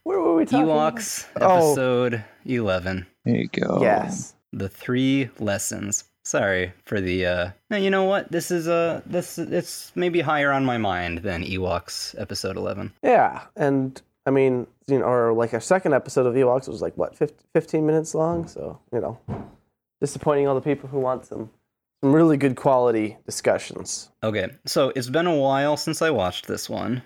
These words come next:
Speaker 2: Somebody else want to give a quick rundown?
Speaker 3: Yeah, I forgot we hadn't actually watched this one, and so I watched the next one.
Speaker 1: Oh, well, I guess I can give a plot summary, since I watched this one a while ago and then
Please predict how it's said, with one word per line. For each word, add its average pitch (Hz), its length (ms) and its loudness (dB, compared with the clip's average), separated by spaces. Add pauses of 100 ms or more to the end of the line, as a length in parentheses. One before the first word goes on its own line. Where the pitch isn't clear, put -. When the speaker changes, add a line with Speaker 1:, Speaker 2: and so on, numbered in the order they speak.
(100)
Speaker 2:
Somebody 139 640 -2
else 123 300 -4
want 117 240 -4
to 113 340 -4 (120)
give 117 140 -6
a 110 60 -4
quick - 320 -6
rundown? 117 500 -2
Speaker 3:
Yeah, 98 200 2
I 101 100 4
forgot 131 400 -2
we 101 160 -2
hadn't 92 320 0
actually 92 500 -6
watched 90 380 -8
this - 200 -6
one, 110 340 -4 (100)
and 104 160 -8
so - 100 -4
I 92 100 -2
watched 90 320 -6
the 90 60 -10
next 87 360 -10
one. 104 260 -4 (220)
Speaker 1:
Oh, 117 420 2 (160)
well, 131 520 4
I 139 100 0
guess 135 260 2
I 139 160 4
can 147 140 0
give 127 140 2
a 117 80 4
plot 110 280 0
summary, 113 500 -2
since - 440 -2
I 131 360 4
watched 123 380 2
this 123 180 -4
one 117 360 2
a - 80 0
while 110 260 6
ago 107 340 4
and 104 120 2
then 101 260 2